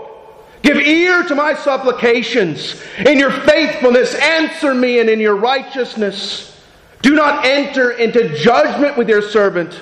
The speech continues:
For in your sight, no one living is righteous. For the enemy has persecuted my soul. He has crushed my life to the ground.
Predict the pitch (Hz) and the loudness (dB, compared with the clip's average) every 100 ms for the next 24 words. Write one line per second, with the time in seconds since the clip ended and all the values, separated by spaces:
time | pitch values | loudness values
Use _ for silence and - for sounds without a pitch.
0 | - - - - - _ _ - - - | -20 -20 -20 -20 -20 _ _ -20 -8 2
1 | 185 196 202 196 - 208 202 202 202 220 | 4 6 4 2 2 4 2 2 4 4
2 | 233 240 226 208 233 226 220 208 151 160 | 4 4 2 2 2 2 0 -2 0 -2
3 | 160 156 127 - - - - - - _ | -2 -6 -8 -10 -16 -18 -20 -20 -20 _
4 | _ - 135 175 220 226 202 175 156 170 | _ 0 4 4 4 2 2 0 -2 -6
5 | - 240 240 240 - 226 190 185 185 - | -2 2 2 0 0 2 2 2 0 -2
6 | 220 202 196 160 - - 240 220 - 226 | 0 0 0 -4 -6 0 2 2 0 2
7 | 277 254 - 233 220 208 202 202 202 170 | 2 2 2 2 4 4 2 -2 -6 -4
8 | 139 123 104 - - | -2 -2 -4 -12 -18